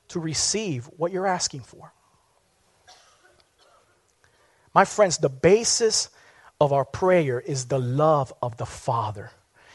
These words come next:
And this is the reason why Jesus begins the prayer saying, "Whenever you pray, say, 'Our Father.'" Jesus is saying,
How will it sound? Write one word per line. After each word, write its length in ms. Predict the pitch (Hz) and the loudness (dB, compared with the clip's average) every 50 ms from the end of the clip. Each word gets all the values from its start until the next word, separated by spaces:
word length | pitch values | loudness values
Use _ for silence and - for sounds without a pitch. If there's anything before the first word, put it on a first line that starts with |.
| - - | -10 -8
And 120 | 160 147 | -6 -6
this 360 | 127 131 135 185 262 254 - | -6 4 6 6 6 6 4
is 120 | 202 165 143 | -2 0 0
the 100 | 170 160 | 0 0
reason 380 | 139 151 190 - - 185 165 | 0 0 0 0 0 0 2
why 160 | 147 156 160 160 | 4 2 2 2
Jesus 540 | 139 - - 185 220 247 - - 202 156 | 0 -4 -4 -4 -2 -2 0 0 0 -2
begins 520 | - 151 160 156 143 170 190 214 202 175 - | -2 -4 -6 -2 2 4 4 4 4 2 0
the 120 | 151 143 | -2 -4
prayer 400 | - - - 180 190 180 156 143 | -4 0 4 6 6 6 6 4
saying, 420 | - - - 190 180 175 170 151 127 - - - - - - - _ _ _ | 2 2 2 2 2 0 0 -2 -6 -12 -18 -20 -20 -20 -20 -20 _ _ _
"Whenever 420 | - 143 135 151 190 226 202 220 | -4 -2 2 2 2 4 4 2
you 180 | 220 190 202 214 | 0 0 -4 -10
pray, 360 | - - - 127 110 98 92 - - - - _ _ _ _ _ _ _ _ _ _ _ - | -10 -8 -6 -6 -6 -6 -8 -12 -18 -20 -20 _ _ _ _ _ _ _ _ _ _ _ -4
say, 440 | - - - 160 139 123 117 104 - - _ _ _ _ _ _ _ _ _ _ _ _ _ _ _ | -2 0 2 2 2 0 -4 -8 -12 -16 _ _ _ _ _ _ _ _ _ _ _ _ _ _ _
'Our 560 | - 135 135 135 135 143 139 139 139 139 - - _ _ _ _ _ _ _ _ _ _ _ | 6 8 8 8 6 4 0 -2 -4 -8 -12 -18 _ _ _ _ _ _ _ _ _ _ _
Father.'" 720 | _ - - - - 135 120 113 95 90 - - - - - - _ _ _ _ _ _ _ _ _ _ _ _ _ _ _ _ _ _ _ _ _ _ _ _ _ _ _ _ _ _ _ _ _ _ _ _ _ _ _ _ _ _ _ _ _ _ _ _ _ _ _ _ _ _ 480 _ _ _ _ _ _ _ _ _ _ _ _ _ _ _ - _ _ - | _ -20 -18 -6 -2 -2 -2 -2 -2 -6 -8 -10 -16 -20 -20 -20 _ _ _ _ _ _ _ _ _ _ _ _ _ _ _ _ _ _ _ _ _ _ _ _ _ _ _ _ _ _ _ _ _ _ _ _ _ _ _ _ _ _ _ _ _ _ _ _ _ _ _ _ _ _ _ _ _ _ _ _ _ _ _ _ _ _ _ _ _ _ -20 _ _ -8
Jesus 500 | - - 170 190 170 - - 165 - - - | -6 -4 -4 -2 -2 -2 -2 -2 -4 -4 -4
is 100 | 151 139 | -2 -2
saying, 480 | - - - 165 143 139 131 117 113 | 0 2 2 2 2 0 -2 -4 -8